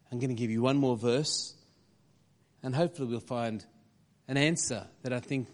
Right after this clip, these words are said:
will be able to help you as you walk out the door today.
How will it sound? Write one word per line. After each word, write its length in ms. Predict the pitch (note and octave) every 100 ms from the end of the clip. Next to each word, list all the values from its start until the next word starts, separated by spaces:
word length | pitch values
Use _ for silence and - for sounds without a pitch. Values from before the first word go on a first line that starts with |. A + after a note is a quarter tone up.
| -
will 160 | C3+
be 120 | A2+ B2+
able 140 | A#2+
to 60 | A2
help 320 | D#3 D#3 -
you 120 | B2
as 120 | G#2+
you 80 | A#2
walk 200 | B2 A#2
out 120 | A2+
the 80 | A2
door 360 | A#2 A2+ G2+ - -
today. 440 | A2+ G#2+ F#2+